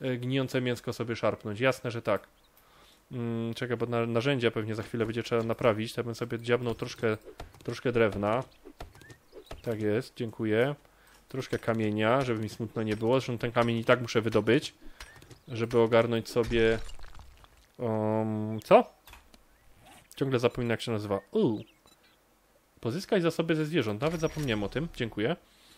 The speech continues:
Mm, tutaj nic, tutaj nic. Pozyskaj skóra, ale przepraszam bardzo, ale ja skórę, skórę przecież pozyskałem.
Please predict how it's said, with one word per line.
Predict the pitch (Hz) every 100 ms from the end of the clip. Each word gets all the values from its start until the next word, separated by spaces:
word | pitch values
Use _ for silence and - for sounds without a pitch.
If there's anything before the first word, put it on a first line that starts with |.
| - - - - _ 131
Mm, | 117 113 110
tutaj | - 160 110 104
nic, | 120 202 -
tutaj | - 139 107 101
nic. | 107 175 - - - _ _ _ _ _ _ _ _ _
Pozyskaj | 120 110 208 - 262
skóra, | - - 151 104 101
ale | 113 156
przepraszam | - 160 233 254 170
bardzo, | 175 202 196
ale | 143
ja | 147
skórę, | 151 - - 160 120 160 185 _ _ _ _ _ _ _ _ _ _ _ _ _ _ _
skórę | - - 269 277
przecież | - - 190 -
pozyskałem. | 180 165 165 - 113 104 107